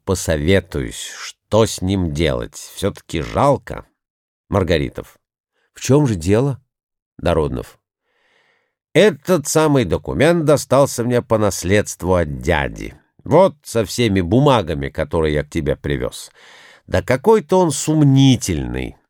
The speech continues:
Ну, думаю, и так много досталось. Этого и жалеть нечего, что по нем не получив, все ладно. А то хоть и пропадай он». Маргаритов. «На кого документ-то?»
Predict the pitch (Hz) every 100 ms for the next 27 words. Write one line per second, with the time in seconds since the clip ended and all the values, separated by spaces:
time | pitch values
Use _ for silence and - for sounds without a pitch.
0 | _ - 107 147 226 147 165 180 160 139
1 | 127 113 - _ _ _ - - 131 131
2 | - - - - 60 76 92 80 76 67
3 | - - 73 64 64 - - - _ 131
4 | 160 156 127 104 95 78 - _ - 64
5 | 69 104 190 151 165 175 156 151 156 156
6 | 139 - _ _ - - 127 123 123 123
7 | 127 123 117 113 113 101 107 90 - 85
8 | 87 131 127 131 123 - - - _ _
9 | _ _ _ 131 147 240 233 214 202 208
10 | 175 185 190 185 147 156 170 175 175 127
11 | - _ _ _ 80 85 87 80 78 76
12 | _ _ _ _ _ _ _ _ 139 180
13 | 226 220 165 202 208 156 - - 62